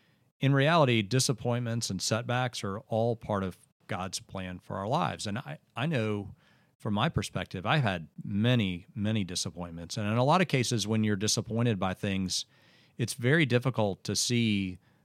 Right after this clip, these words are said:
the bigger vision. You know, we can get pretty trapped in our own myopic view of our world and our own little pity party.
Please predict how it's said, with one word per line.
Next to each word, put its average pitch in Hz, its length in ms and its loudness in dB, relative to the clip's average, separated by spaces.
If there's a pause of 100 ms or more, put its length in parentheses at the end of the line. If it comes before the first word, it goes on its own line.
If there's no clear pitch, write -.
(120)
the 107 60 -4
bigger 101 260 0
vision. 95 460 0
You 104 80 -2
know, 101 120 0
we 110 120 2
can 123 160 2
get 107 340 -2
pretty 135 300 0
trapped 131 560 -2
in 104 80 0
our 101 120 -2
own 107 460 0 (340)
myopic 104 680 -2
view 104 280 0
of 95 140 -2
our 92 160 -2
world 90 500 -2
and 95 100 -6
our 92 120 -2
own 107 180 0
little 98 360 -2 (420)
pity 131 220 2
party. 87 480 -4